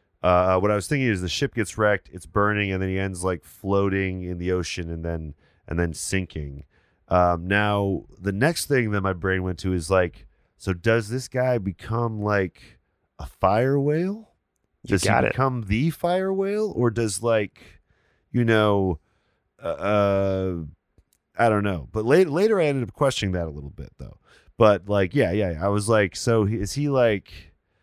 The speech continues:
Speaker 1: becoming one with the surf? <laughs>
Speaker 2: I would say you got it. Uh,
Speaker 1: All right,
Speaker 2: I would
Speaker 1: all
Speaker 2: say
Speaker 1: right,
Speaker 2: that
Speaker 1: all
Speaker 2: the
Speaker 1: right.
Speaker 2: whole, I'd say the whole event kinda leads to that, uh, dark and smoldering state that we hear in
Speaker 1: Yeah,
Speaker 2: the next songs.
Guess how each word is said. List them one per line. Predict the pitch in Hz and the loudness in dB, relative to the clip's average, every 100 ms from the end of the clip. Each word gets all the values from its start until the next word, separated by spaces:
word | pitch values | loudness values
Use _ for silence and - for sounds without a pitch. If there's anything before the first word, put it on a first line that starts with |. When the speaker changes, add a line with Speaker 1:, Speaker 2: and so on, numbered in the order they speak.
| _ _ | _ _
Speaker 1:
becoming | - - 104 98 78 | -14 -6 -2 -2 -4
one | 82 87 87 80 | -4 -4 -4 -6
with | 80 80 76 - - - _ _ _ _ _ | -8 -8 -10 -14 -20 -20 _ _ _ _ _
the | 85 | -6
surf? | - - 92 - - - - - - | -4 -4 -4 -6 -18 -20 -20 -18 -16
<laughs> | 95 - - | -16 -10 0
Speaker 2:
I | 131 | 2
would | 147 | 2
say | - 156 | 2 2
you | 131 127 | 4 2
got | 117 120 | 4 4
it. | 104 - _ _ _ _ 117 | 2 -4 _ _ _ _ 2
Uh, | |
Speaker 1:
All | 110 160 | 4 6
right, | 139 123 | 8 6
Speaker 2:
I | - | 6
would | 196 | 6
Speaker 1:
all | |
Speaker 2:
say | 185 185 | 8 8
Speaker 1:
right, | 233 | 6
Speaker 2:
that | 233 | 4
Speaker 1:
all | |
Speaker 2:
the | 240 | 4
Speaker 1:
right. | 214 | 6
Speaker 2:
whole, | 135 131 127 127 - - - _ _ - | 6 4 2 -2 -12 -20 -20 _ _ -12
I'd | 113 | -4
say | 135 | 0
the | 120 | 2
whole | 110 127 139 139 135 131 - _ | 4 4 4 6 4 4 0 _
event | 135 113 127 123 - _ _ | -2 2 2 2 -2 _ _
kinda | - 120 110 | -2 2 2
leads | 113 131 127 110 - | 2 0 0 -2 -8
to | - 113 110 | -2 -2 0
that, | 113 110 107 - _ _ _ _ _ _ _ - | 2 2 0 -4 _ _ _ _ _ _ _ -8
uh, | 110 104 104 101 | -2 0 -2 -2
dark | 123 117 110 - | 0 2 0 -2
and | 104 101 101 | -4 -4 -4
smoldering | - 117 110 104 101 | 0 0 2 0 -2
state | - 101 - | -4 -4 -4
that | - - | -6 -4
we | 101 101 98 | -4 -4 -6
hear | - 101 | -4 0
in | 101 | 4
Speaker 1:
Yeah, | 113 | 4
Speaker 2:
the | 92 | 4
next | 90 - | 0 -2
songs. | 101 101 80 | 0 0 -2